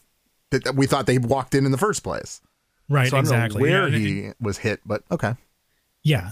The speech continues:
Speaker 2: exactly. And, um, yeah, it's, and I, I figured it was always just against the hull of the ship.
Speaker 1: I, yeah, you're probably
Speaker 2: Right?
Speaker 1: right. I, I don't,
Speaker 2: But
Speaker 1: yeah, there's not really much going to say, like, if who's right or who's wrong here. I, I,
Speaker 2: Right.
Speaker 1: yeah, I, I,
Speaker 2: Yeah.
Speaker 1: I would, I'm gonna give it to you though. I, I would definitely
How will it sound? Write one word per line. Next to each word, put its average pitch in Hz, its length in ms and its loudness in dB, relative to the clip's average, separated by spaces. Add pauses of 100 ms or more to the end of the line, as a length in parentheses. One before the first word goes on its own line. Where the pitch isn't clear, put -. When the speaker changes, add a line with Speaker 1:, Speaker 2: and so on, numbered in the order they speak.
(100)
Speaker 2:
exactly. 120 580 2
And, 143 340 0
um, 123 460 2 (560)
yeah, 131 260 2
it's, 107 120 0
and 139 240 2
I, 180 260 2
I 196 80 2
figured 107 260 0
it 107 40 2
was 107 140 2
always 117 220 4
just 113 180 0
against 113 220 2
the - 60 -2
hull 123 280 2
of 98 80 -2
the 92 80 -2
ship. - 360 -2 (340)
Speaker 1:
I, 196 60 0
yeah, 196 280 2
you're 196 140 2
probably 175 300 2
Speaker 2:
Right? 110 340 0
Speaker 1:
right. 135 140 0
I, 135 80 0
I 139 40 4
don't, 151 200 0
Speaker 2:
But - 80 -18 (220)
Speaker 1:
yeah, 151 120 0
there's 151 160 0
not 170 180 -2
really 143 220 2
much 123 420 0
going 113 500 0
to 117 140 -6
say, 113 300 -2
like, 101 360 -6
if 113 320 -10
who's 117 340 -6
right 113 220 -2
or 107 140 -4
who's 113 180 -6
wrong 117 240 -4
here. 104 220 -6
I, 107 140 -6
I, 117 200 -2
Speaker 2:
Right. 120 120 -8 (340)
Speaker 1:
yeah, 123 240 2
I, 120 180 2
I, 123 120 2
Speaker 2:
Yeah. 156 120 2
Speaker 1:
I 131 40 4
would, 131 240 0
I'm 127 180 2
gonna 131 140 0
give 110 200 0
it 113 100 -4
to 110 120 -6
you 98 140 -2
though. 78 180 -8
I, 98 160 -8 (100)
I 104 120 -4
would 104 120 -4
definitely 156 200 2